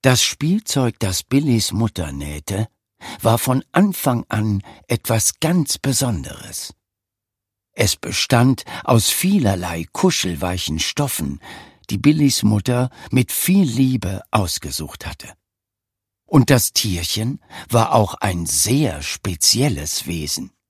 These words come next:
Eigentlich sah es aus wie ein Teddybär, aber Billys Mutter hatte es mit langen Ohren ausgestattet, die Hasenohren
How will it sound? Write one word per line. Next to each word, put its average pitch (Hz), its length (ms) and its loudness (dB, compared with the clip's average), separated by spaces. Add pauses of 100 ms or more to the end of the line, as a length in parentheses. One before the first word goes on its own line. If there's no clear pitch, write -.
(960)
Eigentlich 110 840 -2 (240)
sah 127 260 4
es - 240 0
aus 107 460 0
wie - 160 -2
ein 131 160 0
Teddybär, 87 800 -2 (600)
aber 113 240 6
Billys 151 480 6
Mutter 110 420 2 (160)
hatte 120 240 0
es 104 200 0
mit 101 180 -2 (100)
langen 104 680 2
Ohren 143 640 4
ausgestattet, 82 920 -4 (380)
die 87 360 -2 (160)
Hasenohren 139 1200 0